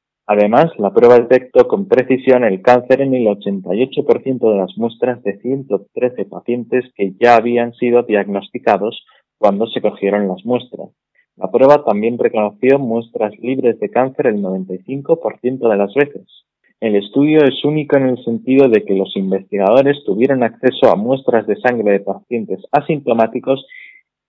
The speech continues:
y que aún no habían sido diagnosticados. Esto permitió al equipo desarrollar una prueba que puede encontrar marcadores de cáncer mucho antes que los métodos de diagnóstico convencionales.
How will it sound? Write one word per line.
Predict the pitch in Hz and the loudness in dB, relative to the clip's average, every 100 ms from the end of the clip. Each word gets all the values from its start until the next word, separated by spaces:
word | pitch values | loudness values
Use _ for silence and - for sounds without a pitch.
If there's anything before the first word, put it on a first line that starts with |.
| _ | _
y | 127 127 | -6 -4
que | 120 110 | 0 2
aún | 113 165 135 | 2 0 2
no | 117 | 4
habían | 135 135 113 101 | 6 4 2 -2
sido | - 147 120 | -4 0 2
diagnosticados. | 95 90 95 92 101 95 113 - - - _ _ - | 0 -4 -6 -6 -4 4 2 2 -12 -20 _ _ -10
Esto | - - 165 | -2 2 2
permitió | 110 98 95 107 | 2 -2 0 2
al | 104 101 | 4 4
equipo | 101 139 156 | 0 2 4
desarrollar | 139 143 143 139 160 165 | 4 2 2 4 4 2
una | 160 143 | 0 -2
prueba | - 156 139 143 | 2 2 2 0
que | 120 | 0
puede | 113 - 143 127 | -2 2 2 2
encontrar | 110 104 101 120 131 98 | -2 -4 -4 2 2 2
marcadores | 101 98 90 101 143 135 | 0 -2 -2 0 0 0
de | 135 | -2
cáncer | 110 110 113 113 | -4 -6 -6 -8
mucho | 101 120 180 202 120 | -8 -6 -6 -4 -4
antes | 113 120 151 151 | -4 -2 -4 -4
que | 101 | -8
los | 95 104 | -8 -6
métodos | 117 127 135 131 | -4 0 -2 -2
de | 101 | -4
diagnóstico | 98 92 101 104 - - 101 | -4 -6 -8 -10 -12 -10 -8
convencionales. | 98 92 95 95 92 127 113 80 | -8 -8 -10 -10 -4 -2 -2 -6